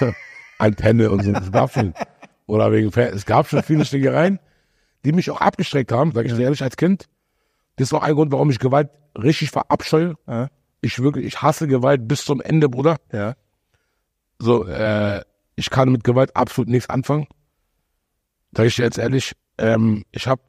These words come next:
Speaker 1: mein Leben lang Gewalt erlebt, so zu Hause,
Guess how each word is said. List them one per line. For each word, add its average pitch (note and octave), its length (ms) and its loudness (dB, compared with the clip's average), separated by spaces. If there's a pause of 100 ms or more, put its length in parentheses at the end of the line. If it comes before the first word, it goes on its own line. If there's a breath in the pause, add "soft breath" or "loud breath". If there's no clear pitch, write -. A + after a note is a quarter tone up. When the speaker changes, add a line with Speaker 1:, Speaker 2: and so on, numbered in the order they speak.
(220)
Speaker 1:
mein B2 260 -2
Leben D#3 300 2
lang C#3+ 240 2 (340)
Gewalt A2+ 400 0
erlebt, E3+ 340 -2
so F3+ 100 -4
zu G#2+ 220 -4
Hause, A2+ 480 0